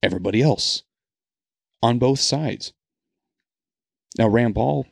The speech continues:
presents that argument, a small subset of people.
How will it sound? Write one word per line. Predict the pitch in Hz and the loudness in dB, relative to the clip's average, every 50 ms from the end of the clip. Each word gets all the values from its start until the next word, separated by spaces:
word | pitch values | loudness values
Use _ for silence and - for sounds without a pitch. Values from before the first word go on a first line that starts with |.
| _ | _
presents | - 117 107 98 95 87 - - | 0 0 2 2 0 -2 0 0
that | 92 - - | -2 0 2
argument, | 90 90 87 85 80 90 92 117 - | 0 0 0 0 -2 -4 -4 -4 -4
a | - 101 | -4 -4
small | - - - 107 101 98 85 90 | -2 -2 0 2 2 2 2 2
subset | - - - 87 87 107 110 80 80 78 | 0 2 0 0 0 0 -2 -2 -2 -2
of | - - | -4 -6
people. | - 90 82 - - 95 123 143 | -6 -6 -6 -4 -2 -4 -4 -4